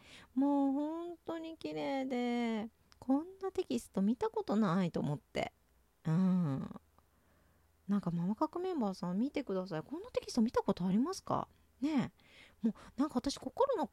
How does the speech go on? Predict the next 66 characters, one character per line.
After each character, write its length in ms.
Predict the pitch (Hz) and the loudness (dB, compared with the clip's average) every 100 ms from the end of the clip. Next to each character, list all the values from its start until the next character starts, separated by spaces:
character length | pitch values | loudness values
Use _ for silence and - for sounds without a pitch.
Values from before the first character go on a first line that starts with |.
| - | -2
ま 120 | 262 | -2
あ、 40 | |
い 80 | 190 | -2
ろ 100 | 339 | -4
ん 20 | |
な 80 | 330 | -4
講 160 | - 320 | -2 0
座 120 | 330 | 0
と 100 | - | 0
か、 140 | 180 | -2
せ 140 | 180 190 | -2 -4
い 40 | |
し-、 140 | - - - | -6 -12 -6
ね、 240 | 196 - - | -4 -4 -8
セ 140 | - 180 | -8 -6
ミ 100 | 175 | -4
ナ 60 | |
ー 20 | |
と 80 | 170 | -6
か 100 | 151 | -8
受 160 | 151 160 | -6 -6
け 20 | |
て 80 | 156 | -6
ま 140 | 151 | -6
す 80 | - | -4
け 100 | 156 | 0
ど、 180 | 160 147 _ _ - - - - | 2 0 _ _ -20 -20 -20 -14
そ 160 | - | -12
こ 200 | - 359 | -2 2
で 120 | 370 427 | 4 4
は 100 | 311 | 4
と 140 | 254 | 4
り 140 | 262 | 6
あ 120 | 302 320 | 4 2
え 40 | |
ず 100 | 302 | 0
こ 220 | - 311 | -4 -6
ん 120 | 320 | -6
な 100 | 330 | -4
の 100 | 302 | 0
は 40 | 214 | 0
見 120 | 226 | 0
た 100 | 285 | -2
こ 100 | 180 | -6
と 120 | 170 | -8
な 180 | 175 165 | -6 -6
い 40 | |
か 160 | 156 127 | -4 -6
な、 120 | 131 110 131 - - _ _ _ _ _ _ _ _ _ _ _ - | -6 -8 -10 -12 -16 _ _ _ _ _ _ _ _ _ _ _ -8
と 100 | 165 | -4
思 220 | 147 143 | -2 -4
い 80 | 135 | -6
ま 200 | 127 120 | -6 -10
す。 280 | - - - _ _ _ _ _ | -12 -20 -20 _ _ _ _ _
う 40 | 165 | -6
ん。 280 | 151 139 - _ _ _ _ _ _ _ _ _ _ _ _ _ _ _ _ _ 190 | -6 -8 -16 _ _ _ _ _ _ _ _ _ _ _ _ _ _ _ _ _ -8
本 220 | 196 208 214 | -4 -4 -4
当 120 | 214 | -4
に 120 | 202 | -2
美 440 | 202 196 - - 196 | -4 -6 -12 -10 -10
し 180 | - 208 | -8 -6
い 160 | 196 | -4
ん 100 | 196 | -4
で 140 | 185 185 | -6 -8
す 200 | - 185 | -8 -6
よ。 1120 | 180 180 180 180 180 175 175 175 185 - | -4 -4 -4 -4 -4 -4 -4 -4 -4 -8